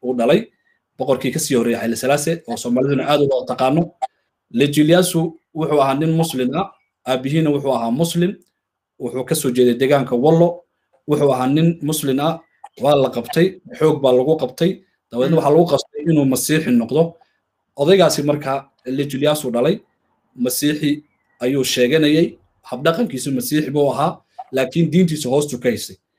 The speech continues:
Speaker 1: Lej Ilyasu marka horaan nooga sheekeynay, ninka doonaya YouTube-ka inuu ka heli karayaa Airo T V.
Speaker 2: Mm.
Speaker 1: Lej Ilyasu wuxuu ahaa ninkii Soomaalida aadkay u jecleed, dhulkeenna Soomaaliya, yacni, Soomaaliyeed iman jiray,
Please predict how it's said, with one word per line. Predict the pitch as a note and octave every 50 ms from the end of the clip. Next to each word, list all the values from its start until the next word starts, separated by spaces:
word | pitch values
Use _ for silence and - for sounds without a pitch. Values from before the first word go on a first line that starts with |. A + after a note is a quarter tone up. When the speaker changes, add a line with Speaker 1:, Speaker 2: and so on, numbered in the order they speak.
| _ _ _ _ _ _
Speaker 1:
Lej | - C#3 D3 C#3+ D3+
Ilyasu | D#3+ E3 F#3 G3 F#3+ - D#3+
marka | D#3 D#3+ - C#3+
horaan | C#3 D3+ E3+ E3
nooga | D3+ C#3+ B2 -
sheekeynay, | - C#3 B2 - C#3 C3+ C#3 D3
ninka | E3 D#3 - C#3+
doonaya | - D3 D3+ D3+ C#3+ C3+ C3 C#3
YouTube-ka | D#3+ E3+ D#3+ - E3 E3 D#3 - C#3
inuu | C#3 C#3+ D3 C#3
ka | C#3+ D#3
heli | D3 C3+ B2
karayaa | - C3 C3 C3 C3+ B2+ C3+ C3+
Airo | C#3 C#3+ C#3 C3
T | - D#3 D#3 D3+
V. | D3+ E3 G3 - - _ _ _ _ _ _ _ _ _
Speaker 2:
Mm. | C#3+ D3
Speaker 1:
Lej | C#3+ D3+ D3 D3+
Ilyasu | D3+ - F#3 F#3+ F#3 - - F3 F#3 F#3 - _ -
wuxuu | D3 D3 D#3 C#3+
ahaa | C#3+ D3 D3
ninkii | D3+ F3 F#3 E3 - F3 F3+ F3+ - - _ _
Soomaalida | - - C3+ C3+ C3+ C#3 D3+ E3 E3 D#3+ D3+ D#3 D3+ - _ -
aadkay | D3+ D#3+ D3 - - D3 C#3
u | C#3+ D3+
jecleed, | D3+ - A#2 A2+ B2+ D3 F3 E3+ - _ _ _ _ _ _ _
dhulkeenna | E3+ D#3+ D#3+ - D3 C3 C3 C3+
Soomaaliya, | C3 - C#3 C3 C#3 C#3+ C#3+ C#3+ C#3 C#3 C#3 - -
yacni, | - A#2+ A#2+ B2 A#2
Soomaaliyeed | - B2+ A#2+ A#2+ B2 B2 B2+ B2+ B2+
iman | B2+ C3 D3 D3+
jiray, | D3+ - D3 C#3+ D3+ D3+